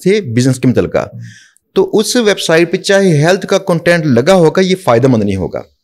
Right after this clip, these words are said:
Speaker 2: हम्म।
Speaker 1: ठीक है ना? ये उसको पढ़ के, ये उसको जज करके बताएगी ये किस काम के लिए ठीक है। अगर ये हम चीज़ इसमें मार्केट में ले आएंगे तो जाहिर बात है इस इंडस्ट्री के अंदर हम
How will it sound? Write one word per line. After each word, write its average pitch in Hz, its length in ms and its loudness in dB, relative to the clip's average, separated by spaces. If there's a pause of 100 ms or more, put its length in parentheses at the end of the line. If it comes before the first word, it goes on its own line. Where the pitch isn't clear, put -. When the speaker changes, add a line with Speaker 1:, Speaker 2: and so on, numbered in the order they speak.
(600)
Speaker 2:
हम्म। 131 840 -16
Speaker 1:
ठीक 202 160 -2
है 180 60 2
ना? 90 180 -2 (400)
ये 175 260 0
उसको - 340 -4
पढ़ 185 300 0 (120)
के, 151 220 0 (360)
ये 156 180 2
उसको 156 580 -2
जज 170 260 2
करके 151 260 0
बताएगी 120 440 2
ये 131 240 0
किस - 300 -6
काम 113 240 0
के 113 100 -2
लिए 120 60 2
ठीक 82 320 -6
है। 71 160 -8 (420)
अगर 170 240 4
ये 190 260 2
हम 175 180 2
चीज़ 135 260 0
इसमें 135 200 -2
मार्केट 117 320 0
में 113 80 4
ले 98 100 2
आएंगे 104 340 2
तो 135 340 -12
जाहिर 95 280 0
बात 131 240 0
है 123 60 0
इस 117 140 -4
इंडस्ट्री 98 360 -2
के 98 100 -4
अंदर 95 160 -2
हम 101 260 -4